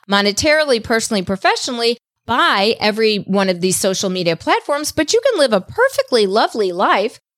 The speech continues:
without social media. So use it or don't use it.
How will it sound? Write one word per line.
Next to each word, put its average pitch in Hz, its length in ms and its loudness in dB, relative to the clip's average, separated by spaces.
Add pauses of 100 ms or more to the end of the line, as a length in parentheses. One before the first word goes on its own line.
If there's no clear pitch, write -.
(100)
without 226 480 -2
social 190 420 -2
media. 294 480 -2 (300)
So 269 540 0 (120)
use 302 380 0
it 330 260 2
or 240 140 4
don't 196 340 2
use 156 240 -6
it. 139 160 -10